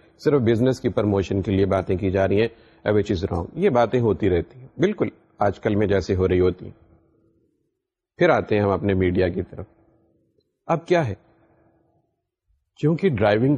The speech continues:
فورس جو آدمی اخبارات خرید رہا ہے، چینل لگا رہا ہے اور یہ میڈیا کے اوپر کنٹرول کر رہا ہے اور اس کو اپنی جگہ پہ کنسنٹریٹ کر رہا ہے کچھ ہاتھوں میں، کیونکہ اس کے ذہن میں آئیڈیا یہ ہے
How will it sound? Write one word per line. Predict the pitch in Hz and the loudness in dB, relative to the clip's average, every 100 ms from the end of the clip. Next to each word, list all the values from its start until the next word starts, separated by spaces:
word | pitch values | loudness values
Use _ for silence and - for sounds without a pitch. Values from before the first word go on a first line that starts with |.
| - | 0
فورس | 92 90 - _ _ - | -2 -2 -8 _ _ -2
جو | 107 127 | 2 4
آدمی | 120 117 127 | 4 2 2
اخبارات | 110 110 107 104 110 | 0 0 2 2 0
خرید | - 104 98 92 | -2 0 0 2
رہا | 101 98 | 2 2
ہے، | 95 95 | 2 0
چینل | - 95 98 | 0 0 0
لگا | 92 90 90 | 0 0 0
رہا | 92 90 90 | 0 0 0
ہے | 90 | 0
اور | 90 92 | 0 0
یہ | 92 | 0
میڈیا | 90 98 110 120 120 | 0 2 2 2 2
کے | - | 0
اوپر | 98 104 | 0 0
کنٹرول | 92 95 92 107 95 | -2 -4 0 0 0
کر | 87 90 | 0 -2
رہا | 92 90 | 0 0
ہے | |
اور | 90 | 0
اس | 90 - | -2 -4
کو | 98 | -2
اپنی | 87 - 95 | -2 -2 -2
جگہ | 92 90 | 0 0
پہ | 85 | -2
کنسنٹریٹ | 92 87 82 87 85 95 - | -6 -8 -4 -4 -2 -2 -2
کر | 87 | -2
رہا | 92 | 0
ہے | 92 - _ | -2 -4 _
کچھ | 113 - | -6 -2
ہاتھوں | 92 - 101 | -4 -4 -12
میں، | 85 80 _ _ | -12 -14 _ _
کیونکہ | - 131 180 | -2 0 2
اس | 190 - | 0 0
کے | 185 | -4
ذہن | 117 117 143 | 0 0 2
میں | 139 135 - _ _ _ _ _ _ _ _ _ _ _ _ _ _ | 2 0 -4 _ _ _ _ _ _ _ _ _ _ _ _ _ _
آئیڈیا | 101 98 98 101 | -2 0 2 2
یہ | 90 101 | 2 0
ہے | 123 | -2